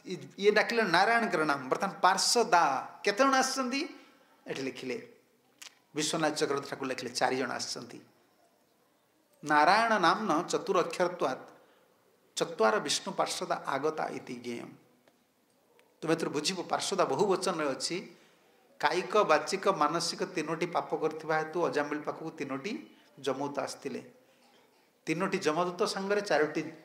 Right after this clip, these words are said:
ବିଷ୍ଣୁ ତାଙ୍କର ବର୍ତ୍ତମାନ ଆରମ୍ଭ ହବ ଝଗଡ଼ା। <laughs> ତାପରେ ଯୁକ୍ତିତର୍କ, କାହାକୁ ନେଇକି? ପାପୀକୁ ନେଇକି। ଅଜାମିଳ ସେଠି ଶୋଇଛି ନା, କାଲି ଶୁଣିବେ। ସେ, ସେ ବେଦର ପ୍ରବଚନ ଶୁଣିବେ,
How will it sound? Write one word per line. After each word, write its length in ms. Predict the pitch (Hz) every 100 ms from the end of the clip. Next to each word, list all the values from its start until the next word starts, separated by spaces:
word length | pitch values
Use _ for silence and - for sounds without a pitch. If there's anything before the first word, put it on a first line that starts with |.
| - _ -
ବିଷ୍ଣୁ 300 | 143 - 160
ତାଙ୍କର 280 | 151 127 135 165 - - _ -
ବର୍ତ୍ତମାନ 380 | 135 - 139 131
ଆରମ୍ଭ 340 | 135 131 127
ହବ 160 | 117 120
ଝଗଡ଼ା। 380 | - 117 117 113 - - _ _ - _ _
<laughs> 1200 | 190 - - - _ _ _ _ - - - _ -
ତାପରେ 200 | 151 147
ଯୁକ୍ତିତର୍କ, 600 | 175 170 214 185 160 143
କାହାକୁ 420 | 131 220 262 269
ନେଇକି? 320 | 247 214 240 294 - -
ପାପୀକୁ 380 | 143 - 156 127
ନେଇକି। 200 | 120 -
ଅଜାମିଳ 300 | 165 214 233
ସେଠି 180 | 247 233
ଶୋଇଛି 400 | - 180 196 160
ନା, 120 | 190 214 - -
କାଲି 180 | - 160
ଶୁଣିବେ। 460 | 147 143 135 120 - - - _ _ _ _ _ -
ସେ, 180 | - 160
ସେ 300 | - - 180
ବେଦର 320 | 156 165 240
ପ୍ରବଚନ 360 | 247 247 262
ଶୁଣିବେ, 360 | 254 254 262 285